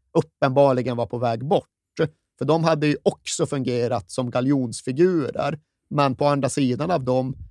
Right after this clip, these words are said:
ja, då var det ju Messi och Ronaldo som fanns kvar. Och det blev nästan övertydligt i första klassikon säsongen tjugotolv tjugotretton.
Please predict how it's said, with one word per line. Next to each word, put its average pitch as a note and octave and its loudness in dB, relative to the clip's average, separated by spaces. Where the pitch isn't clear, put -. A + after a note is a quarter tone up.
ja, F3 0
då E3 4
var B2 2
det F3 4
ju F#3 6
Messi B2+ -4
och D3+ 6
Ronaldo B2 2
som C3+ 0
fanns B2 -2
kvar. D#3+ 2
Och D#3+ 8
det C3+ 2
blev D3+ 6
nästan C3 2
övertydligt C3 2
i B2+ 2
första - 0
klassikon A#2+ -2
säsongen B2 2
tjugotolv A#2+ 2
tjugotretton. C3 0